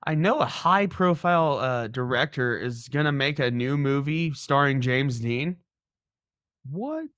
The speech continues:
Speaker 1: A I James Dean.
Speaker 2: I don't know how I feel about that.
Speaker 1: So, deep fake
Speaker 2: <laughs>
Speaker 1: James Dean. So, uh,
Speaker 2: Uh,
Speaker 1: but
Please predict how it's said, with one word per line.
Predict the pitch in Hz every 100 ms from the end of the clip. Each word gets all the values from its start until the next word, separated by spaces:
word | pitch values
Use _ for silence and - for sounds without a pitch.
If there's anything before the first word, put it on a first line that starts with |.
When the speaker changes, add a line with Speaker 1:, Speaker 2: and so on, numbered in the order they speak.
| -
Speaker 1:
A | 147 147
I | 127 131 156
James | 143 139 143 123
Dean. | 123 123 156 175 _ _ _ _
Speaker 2:
I | 165
don't | 165
know | 156
how | 156 151
I |
feel | 165 160
about | 135 123 107
that. | 110
Speaker 1:
So, | 151 135 131 127 - _ _ _ -
deep | 143 160
fake | 151 151 139
Speaker 2:
<laughs> |
Speaker 1:
James | 135 151 117
Dean. | 131 135 160
So, | - 131 123
uh, | 120 117 - _ - _ _ _ _ _ _ _ -
Speaker 2:
Uh, | 151 160 117 98
Speaker 1:
but | 143 143 139